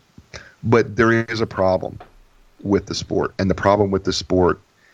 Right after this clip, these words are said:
is that because there are so many people on the take, and by the way,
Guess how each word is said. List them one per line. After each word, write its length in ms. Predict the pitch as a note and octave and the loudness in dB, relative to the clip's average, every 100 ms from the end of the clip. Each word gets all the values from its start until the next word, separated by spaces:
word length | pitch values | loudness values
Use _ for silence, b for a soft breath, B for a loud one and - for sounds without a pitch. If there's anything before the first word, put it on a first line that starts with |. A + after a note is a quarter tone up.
| b b b - | b b b 2
is 220 | G#2 F#2 | 2 2
that 300 | G2+ E2 A1 _ _ _ _ _ - - | 2 2 -2 _ _ _ _ _ -18 -4
because 420 | G2+ - - A2 G2+ | -2 0 2 2 2
there 120 | G#2 | 0
are 60 | |
so 220 | F2+ - G#2+ | 0 -2 0
many 160 | G#2+ | 0
people 300 | G2+ G#2+ G#2 | 0 -2 0
on 100 | F#2+ | 2
the 60 | F#2 | 2
take, 280 | G#2+ G#2 - | 0 0 2
and 100 | B2+ | 2
by 100 | D#3+ | 2
the 60 | |
way, 100 | C#3+ | 0